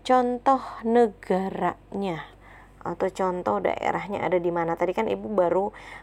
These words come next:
mencontohkan hutan hujan tropis, yaitu daerah Indonesia, negara Indonesia contohnya. Tapi tadi untuk taiga, hutan gugur, dan yang lainnya belum ada. Jadi tugasnya adalah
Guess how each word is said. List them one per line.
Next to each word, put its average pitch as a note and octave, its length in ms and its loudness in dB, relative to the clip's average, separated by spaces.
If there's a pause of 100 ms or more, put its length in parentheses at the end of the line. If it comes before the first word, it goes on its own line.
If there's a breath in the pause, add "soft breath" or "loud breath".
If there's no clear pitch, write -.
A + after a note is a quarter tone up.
(120 loud breath)
mencontohkan G3 960 0
hutan G3 320 -2
hujan F#3+ 320 0
tropis, F#3+ 560 0 (320 loud breath)
yaitu F#3 320 4
daerah F#3+ 400 4
Indonesia, G#3 800 2
negara F3 320 2
Indonesia G3 720 2
contohnya. F3 400 -4
Tapi - 240 -2
tadi G#3 300 -2 (420 loud breath)
untuk F#3 320 -4
taiga, G#3+ 560 2
hutan G3 320 -2
gugur, G3+ 320 -2
dan F3+ 160 0
yang F3 80 0
lainnya F3 320 2
belum F3 320 -2
ada. F3 240 -4 (560 soft breath)
Jadi F#3 400 -2 (1600 loud breath)
tugasnya F3 640 2
adalah E3+ 640 0